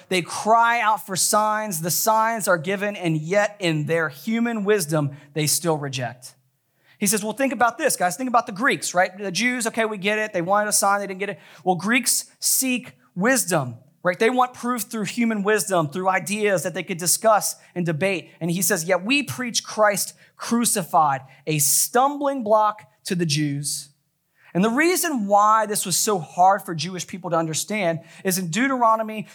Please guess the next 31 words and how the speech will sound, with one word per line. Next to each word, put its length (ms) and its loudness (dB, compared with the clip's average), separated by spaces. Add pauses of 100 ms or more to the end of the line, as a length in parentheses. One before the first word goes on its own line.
chapter 400 0
twenty-one, 560 -4
verse 240 -4
twenty-three, 840 -4 (340)
right? 180 2 (720)
Jews 400 2
believed 580 -2
to 80 -6
be 180 -6
hung 680 -2
from 220 -2
a 80 0
tree 460 -6
was 220 -4
to 100 -4
be 100 -6
cursed 400 -2
by 140 2
God. 320 -4 (1300)
And 100 2
here's 300 2
the 100 -4
thing, 380 0 (200)
Paul 280 4
would 100 0
not 200 2
disagree 380 -4
with 180 -2
them. 200 -18 (500)
Say, 200 -2
"Absolutely. 640 -2